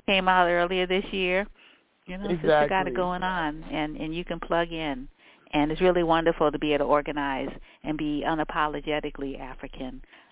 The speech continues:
Speaker 1: American, being of African descent, you know, native
Speaker 2: Absolutely.
Speaker 1: to this land. And, and that's what, you know, one of the things,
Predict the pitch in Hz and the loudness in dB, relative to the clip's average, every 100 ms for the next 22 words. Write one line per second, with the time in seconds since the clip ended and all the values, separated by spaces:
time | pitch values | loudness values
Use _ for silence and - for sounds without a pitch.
0 | _ _ - 139 135 135 139 - 131 131 | _ _ 0 2 2 0 -2 -4 -4 -2
1 | 139 131 123 - 147 139 143 - 135 135 | -4 -4 -6 -4 -4 -4 -6 -6 -6 -6
2 | - 151 120 - - _ _ _ _ - | -6 -4 -4 -8 -16 _ _ _ _ -6
3 | 165 147 147 147 156 156 151 - 147 143 | -2 0 -2 0 4 6 4 2 2 0
4 | - 131 127 123 - _ _ _ _ _ | 0 -4 -4 -6 -12 _ _ _ _ _
5 | _ _ - 139 135 151 156 160 - 160 | _ _ -2 0 2 4 4 4 4 4
6 | 135 - 160 143 139 160 156 139 - 143 | 4 -2 -4 -2 0 0 -2 -4 -4 -4
7 | 139 139 | -4 -8